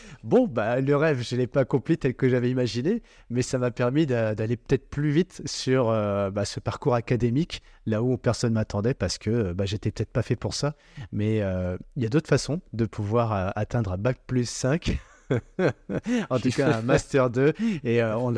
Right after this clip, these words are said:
Speaker 1: on vient de le, on, et en plus, qui plus est, dans une école, bon, allez, faut, faut se le dire quand même, une école assez prestigieuse, hein, le M L U, on parle,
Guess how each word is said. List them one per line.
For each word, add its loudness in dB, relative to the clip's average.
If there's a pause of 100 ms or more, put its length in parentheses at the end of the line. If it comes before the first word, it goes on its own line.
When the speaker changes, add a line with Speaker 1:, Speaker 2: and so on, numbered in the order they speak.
Speaker 1:
on 0
vient 4
de 4
le, 0
on, -2 (100)
et 4
en 0
plus, -18
qui -6
plus 0
est, 6
dans 2
une 0
école, 0
bon, -4
allez, 2
faut, -6
faut -6
se -2
le -4
dire -2
quand -2
même, 2
une -2
école -2
assez -4
prestigieuse, -2
hein, 0
le 0
M 2
L 2
U, 4
on 2
parle, 0